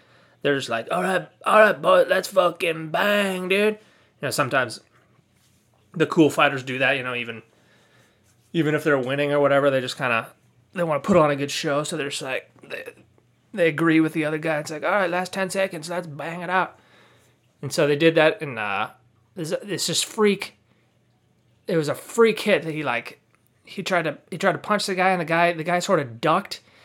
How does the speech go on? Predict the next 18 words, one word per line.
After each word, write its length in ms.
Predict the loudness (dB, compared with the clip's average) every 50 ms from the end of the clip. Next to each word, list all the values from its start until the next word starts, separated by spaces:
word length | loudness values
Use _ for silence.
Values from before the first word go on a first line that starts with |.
| _ _ _
and 160 | -6 -6 -6
threw 400 | -6 -6 0 4 6 8 8 8
up 200 | 8 8 6 4
his 140 | 0 -2 0
elbow, 500 | 2 2 4 4 6 4 4 4 2 -2 -10 -20 -20 -20 -20 -20 _ _ _ _ _ _ _ _ _ _ _ _ _ _ _ _ _ _ _ _ -6
and 160 | -4 -4 -4
it, 200 | -4 -6 -10 _ _ _ _ _ _ _ _ _ _ _ -10
and 140 | -8 -6
it 200 | -6 -6 -8 -10 _ _ _ _ _ _ _ _ _ _ _
hit 280 | -10 -2 0 0 0
the 80 | 0 -2
Korean 320 | 0 2 4 4 4 4 2
Zombie's 360 | 2 2 4 2 0 -2 -2
head 220 | 0 0 0 0
and 140 | 0 -2 0
knocked 280 | 2 2 2 0 -2 -2
him 100 | 0 2
out. 280 | 2 2 0 -2 -8